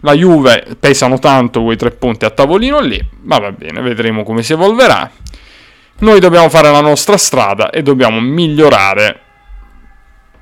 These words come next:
perché non è possibile che aggiusti la difesa, che poi nell'ultima partita non l'hai aggiustata per niente, perché comunque la prendi, sempre due gol li hai presi.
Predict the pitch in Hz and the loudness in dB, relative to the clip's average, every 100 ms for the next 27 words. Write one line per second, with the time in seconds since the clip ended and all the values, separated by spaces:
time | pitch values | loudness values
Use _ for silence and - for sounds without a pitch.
0 | _ - 131 131 113 - 143 139 131 147 | _ -4 -2 -2 -4 -4 -4 -2 -2 -2
1 | - 156 127 123 127 120 151 - - 127 | -2 -2 0 0 -2 -2 -4 -4 -6 -4
2 | 117 120 117 151 120 110 104 123 107 - | -2 -2 -2 -2 0 -2 -2 -2 -4 -8
3 | 110 104 113 113 110 107 127 98 98 104 | -8 -6 -4 -4 -4 -4 -6 -8 -8 -8
4 | 107 113 120 107 104 101 - _ _ - | -8 -6 -4 -2 -4 -6 -10 _ _ -6
5 | 120 120 123 110 101 104 104 110 113 120 | -6 -4 -4 -6 -8 -12 -10 -8 -6 -8
6 | 117 104 120 120 107 107 104 - _ - | -6 -6 -2 -2 -4 -6 -8 -12 _ -8
7 | - 127 120 113 127 127 123 123 165 - | -4 -2 -4 -6 -4 2 2 2 0 0
8 | 110 120 185 | -2 -2 -4